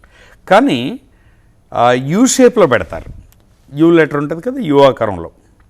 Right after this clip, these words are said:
యూ షేప్లో గ్రూప్ డిస్కషన్ పెట్టినప్పుడు ఎప్పుడు కూడా వీలైనంత మటుకు సెంటర్ ప్రిఫర్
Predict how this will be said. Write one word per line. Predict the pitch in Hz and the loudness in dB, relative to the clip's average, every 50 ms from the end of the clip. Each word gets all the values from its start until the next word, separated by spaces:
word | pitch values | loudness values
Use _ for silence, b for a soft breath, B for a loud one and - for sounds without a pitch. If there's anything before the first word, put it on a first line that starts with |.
| b b b b b b b 127 | b b b b b b b -4
యూ | 143 185 233 | -2 0 0
షేప్లో | 226 - 262 254 254 262 254 196 | 0 2 4 2 4 4 2 -2
గ్రూప్ | 147 143 170 175 | 0 0 -4 -2
డిస్కషన్ | 170 170 - - - 147 - - 135 120 | -4 -6 -6 -6 -10 -10 -8 -10 -8 -8
పెట్టినప్పుడు | 120 110 - 131 113 - 120 110 | -8 -8 -8 -10 -12 -8 -10 -10
ఎప్పుడు | - - 160 160 | -8 -8 -10 -10
కూడా | 147 - 107 90 92 92 92 - _ _ _ b b b b b b | -8 -10 -10 -8 -6 -8 -8 -10 _ _ _ b b b b b b
వీలైనంత | 131 143 175 214 240 262 262 240 208 - - | -2 0 0 0 0 -2 -2 -4 -4 -6 -6
మటుకు | 156 151 151 - 214 233 196 | -6 -6 -6 -6 -8 -10 -10
సెంటర్ | - - - 160 156 180 180 226 226 226 | -10 -8 -8 -6 -6 -6 -4 -4 -4 -4
ప్రిఫర్ | 226 - 147 127 - - 117 | -4 -4 -6 -6 -4 -6 -12